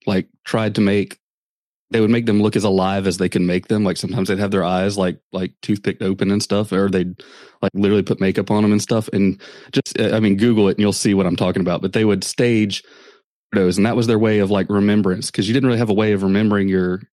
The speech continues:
like, your loved ones. So they would take these pictures, but because it was creepy, 'cause it was the Victorian times, they took them with the family, like, sitting up. So they look really alive, but you can tell something's off and something's not quite right with it.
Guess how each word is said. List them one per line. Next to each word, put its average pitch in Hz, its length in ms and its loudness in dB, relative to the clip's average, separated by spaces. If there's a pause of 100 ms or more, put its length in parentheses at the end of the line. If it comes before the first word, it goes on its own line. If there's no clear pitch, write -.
(160)
like, - 160 -6
your 98 100 2
loved 101 240 0
ones. 90 280 -2 (760)
So 95 80 -2
they 101 120 2
would 101 200 0
take 110 260 -2
these 98 200 -6
pictures, 98 380 -2
but 87 220 -4
because 92 260 -2
it 98 60 0
was 90 240 -6 (100)
creepy, 95 360 0
'cause 98 140 -2
it 95 40 0
was 92 100 -2
the 90 60 -6
Victorian 92 400 0
times, 87 300 -4
they 92 120 0
took 95 280 -4
them 92 340 0 (580)
with 95 220 -2
the - 80 -2
family, 90 400 0
like, 85 200 -2
sitting 90 320 0
up. 87 240 -2 (600)
So 98 80 -2
they 104 100 2
look 127 200 2
really 117 300 4
alive, 98 420 0
but 87 100 -2
you 110 80 0
can 101 140 -2
tell 117 300 0
something's 120 480 0
off 98 360 -2 (320)
and 95 100 -4 (100)
something's 104 360 -2
not 107 180 -2
quite 107 240 -2
right 95 260 0
with 117 160 0
it. 123 140 -2